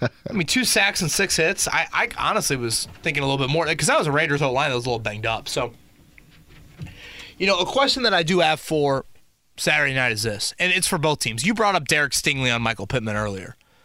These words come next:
You know, Nico Collins, especially with Robert Woods and Noah Brown banged up, that's the guy.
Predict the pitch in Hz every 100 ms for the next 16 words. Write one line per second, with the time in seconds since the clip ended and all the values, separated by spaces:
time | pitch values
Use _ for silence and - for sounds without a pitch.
0 | _ _ _ _ _ _ _ - 156 160
1 | 294 - - 190 208 139 113 123 147 -
2 | 208 208 214 143 151 156 135 147 143 135
3 | 135 120 127 117 110 113 127 151 165 226
4 | - 190 127 139 147 - -